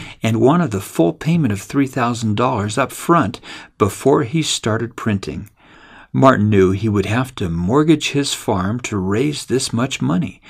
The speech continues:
and he was worried that if not enough books sold, he would lose his farm that he had worked so hard his whole life for. He went through a trial of his faith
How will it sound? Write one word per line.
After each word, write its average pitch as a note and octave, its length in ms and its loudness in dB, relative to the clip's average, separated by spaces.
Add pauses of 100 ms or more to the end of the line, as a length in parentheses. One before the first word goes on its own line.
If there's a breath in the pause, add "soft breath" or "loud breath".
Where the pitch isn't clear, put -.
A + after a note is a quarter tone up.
(360 loud breath)
and B2+ 120 -2
he G#3+ 100 4
was A3 260 2
worried C3 300 6
that G2+ 140 0
if F#2+ 120 -4
not A#2 280 0
enough C#3+ 320 -4
books C3+ 320 -4
sold, G2+ 560 0 (340 loud breath)
he C#3 160 0
would A#2+ 220 6
lose D#3 480 6
his F3+ 240 8
farm B2 460 0
that A#2+ 120 0
he A#2+ 60 6
had A2 120 4
worked A#2 340 0
so G#3 360 0
hard D3+ 340 -2
his G2+ 200 -6
whole D3+ 320 0
life B2 240 0
for. F2+ 500 -6 (500 loud breath)
He - 140 0
went F#3+ 240 2
through - 220 4
a C#2+ 80 -6
trial D3 580 -2
of D3+ 80 2
his D3+ 220 -2
faith - 560 -10